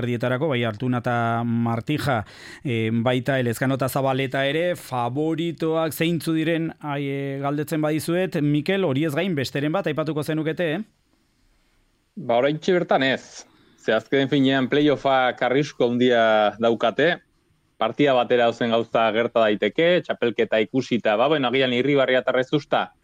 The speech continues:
Speaker 2: sartu genitzazke hor favoritoen artean, baina playoffetako partida irabazi behar dute, eta ez dute erraz izango. Tensio handiko partida izango da, haiek, eh, seguraski sorpresa txarra hartu zutela,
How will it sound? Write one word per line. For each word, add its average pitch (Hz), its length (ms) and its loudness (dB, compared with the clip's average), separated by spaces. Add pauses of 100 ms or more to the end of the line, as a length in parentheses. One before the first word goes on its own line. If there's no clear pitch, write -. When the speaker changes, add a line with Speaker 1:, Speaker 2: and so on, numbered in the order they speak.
(540)
Speaker 2:
sartu 131 420 0
genitzazke 123 920 2
hor 123 220 2
favoritoen 123 520 0
artean, 123 540 0
baina 107 260 0
playoffetako 127 580 0
partida 127 340 2
irabazi 110 260 2
behar 95 160 2
dute, 87 220 -2
eta 104 100 2
ez 110 80 -4
dute 120 200 0
erraz 113 240 0
izango. 92 480 -2 (320)
Tensio 110 280 0
handiko 104 280 0
partida 101 260 2
izango 104 300 0
da, 143 280 0 (560)
haiek, 104 400 2
eh, 98 380 4
seguraski 110 340 0
sorpresa 107 520 -2
txarra 113 440 0
hartu 107 260 -6
zutela, 101 760 2